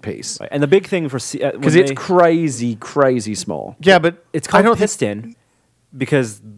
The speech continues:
Speaker 2: they're calling it their s-, the, the first Steam box. Um,
Speaker 1: Right.
Speaker 2: and at C E S, they had that press release on the very first day of C E S saying that they had to receive a, a investment from Valve,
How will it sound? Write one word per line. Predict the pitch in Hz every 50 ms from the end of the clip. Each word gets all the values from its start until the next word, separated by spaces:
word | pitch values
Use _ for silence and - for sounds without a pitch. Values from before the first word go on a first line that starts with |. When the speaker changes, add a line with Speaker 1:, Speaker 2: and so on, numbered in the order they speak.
| 104 _ _
Speaker 2:
they're | 120 135 143 139
calling | - 143 135 123 113
it | 110 - _ -
their | 123 110
s-, | - -
the, | - 127 - 127 123 120 117 -
the | - 123
first | - - 135 120 -
Steam | - 123 107 101
box. | 87 - - - - - - - - _ _ _ _ _ _ _ _ _ _
Um, | - 117 110 104 101 98 95 95 98 - -
Speaker 1:
Right. | 110 117 104 113
Speaker 2:
and | 117 120
at | 143 143 -
C | - - 156 147
E | 139
S, | 131 131 - - - - _
they | - 117 110
had | 107 120 117
that | 120 113 -
press | - 151 151 - -
release | 120 110 104 101 95 - - - - -
on | 117
the | 113
very | 98 113 113 110
first | 104 - 120 110 - -
day | 117
of | 107 98
C | - - 113 104 101
E | 98
S | 98 98 98 - - _ _ _ _ _
saying | _ - - - 117 110
that | 107 104 90
they | 110 110
had | 110 107
to | 104 101 -
receive | - 113 104 - - 120 113 98
a, | 107 107 104 101 98 - _ _ _ _ _ _ _ _
a | - 110 107 104 104 101 101 98 101 98
investment | - 117 107 95 123 123 - - 143 139 127
from | - 147 139 110
Valve, | 113 107 104 95 92 98 104 117 123 -